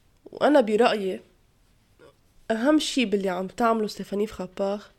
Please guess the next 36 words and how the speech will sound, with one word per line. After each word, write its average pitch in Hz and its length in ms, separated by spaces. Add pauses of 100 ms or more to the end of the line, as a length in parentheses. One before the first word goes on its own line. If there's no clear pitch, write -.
(840)
أكيد 208 480
غير 220 280
the 202 80
fact 226 320
إنه 185 80
هي 220 200
she's 190 280
making 190 360
history 185 460
for 175 180
herself، 185 500 (540)
إنه 214 120
هي 285 180
she's 240 220
opening 220 760 (100)
أو 185 200 (680)
creating 233 520
this 185 180
opportunity 202 840 (120)
for 190 240
female 208 580
referees 190 560
أو 165 100
حتى 196 400
young 202 560
girls، 208 340 (680)
إنه 208 160
if - 200
you 202 100
wanna 214 220
be 202 140
a 196 100
referee 196 420
it 208 160
is 202 160
possible. 185 540